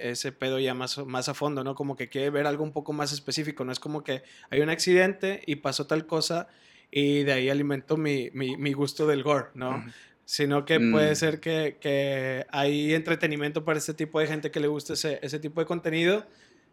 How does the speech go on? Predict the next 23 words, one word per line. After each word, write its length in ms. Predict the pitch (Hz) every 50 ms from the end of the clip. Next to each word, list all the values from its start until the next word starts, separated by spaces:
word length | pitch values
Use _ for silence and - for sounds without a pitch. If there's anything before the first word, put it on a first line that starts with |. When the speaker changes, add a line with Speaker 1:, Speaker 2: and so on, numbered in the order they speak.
| _ _ -
Speaker 1:
y, 760 | 160 143 139 135 123 123 123 120 117 120 117 117 113 107 - _ -
y 100 | 131 127
se 120 | 147 139
produce 340 | - - 127 135 139 143 156
bastante, 440 | 139 131 - - 135 147 - 151 131
¿no? 240 | 110 123 160 208 - _ - - _ _ _ _ _ -
Speaker 3:
O 120 | 143 143
sea, 280 | 143 156 147 131 - -
a 140 | - - 123
mí, 300 | 123 123 123 127 139 151 147 - - -
o 140 | - 123 135
sea, 120 | 139 131
yo 200 | 120 107 107 104 104
soy, 1000 | - 131 131 135 143 147 151 151 160 156 156 156 147 135 127 117 104 98 98 - _ _ _ _ _ _ _ _ _ _ _ _ _ _ _ _ _ _ _ _ _ _ _ _ _ _ _ - -
o 100 | 113 120
sea, 120 | 123 117
yo 140 | 113 107 107 104
nada 120 | 104 110
más 300 | 117 123 131 135 135 131 -
he 180 | 104 113 117 120
visto 420 | 120 123 123 120 - - 131 123
videos. 580 | 127 127 113 110 101 90 - - - - - _ _ _
Speaker 1:
Sí. 240 | - - 139 123